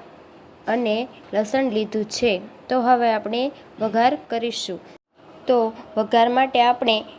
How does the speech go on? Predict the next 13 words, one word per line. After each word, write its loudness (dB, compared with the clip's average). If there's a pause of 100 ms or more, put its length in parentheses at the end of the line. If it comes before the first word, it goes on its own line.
(160)
એક 0
કઢાઈ 2
લઈશું, 0 (380)
તેમાં 0
બે 4 (100)
મોટી -6
ચમચી 0 (360)
જેટલું -4
તેલ 4 (160)
એડ -6 (100)
કરીશું. 2
તમે -2 (100)
તમારી -2